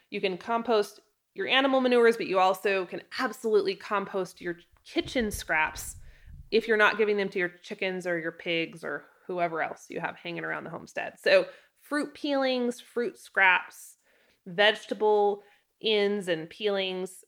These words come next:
coffee grounds, eggshells, um, nutshells.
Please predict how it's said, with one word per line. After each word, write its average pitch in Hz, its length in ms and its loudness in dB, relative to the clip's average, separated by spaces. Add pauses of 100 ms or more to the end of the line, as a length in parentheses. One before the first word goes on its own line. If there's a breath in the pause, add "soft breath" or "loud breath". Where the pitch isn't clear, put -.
coffee 240 320 -4
grounds, 196 600 2 (100)
eggshells, 180 1120 0 (260)
um, 170 540 -6 (1160)
nutshells. 185 1400 0